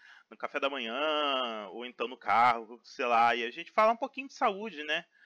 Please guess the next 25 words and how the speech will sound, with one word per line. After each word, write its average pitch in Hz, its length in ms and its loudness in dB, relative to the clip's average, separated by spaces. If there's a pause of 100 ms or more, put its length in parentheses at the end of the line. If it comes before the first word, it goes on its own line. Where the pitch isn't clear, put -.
(160)
Principalmente 147 580 -6
a 147 40 -8
saúde 147 280 -6
mental, 135 640 2 (760)
e 160 440 -6
que 208 80 -6
não 214 160 -4
tem 208 300 2
muito, 165 600 -8
a 131 100 0
gente 147 260 -14
não 180 140 -10
vê 123 360 -2 (220)
muitas 131 480 -10
pessoas 135 540 -10
que - 140 -12
sabem 156 560 2
sobre 135 420 -6
isso, 131 440 -8 (360)
falando 147 500 0
sobre 143 320 -10
isso 131 540 -8
no 127 100 -16
cotidiano. 117 880 -10
Ahn, 147 440 2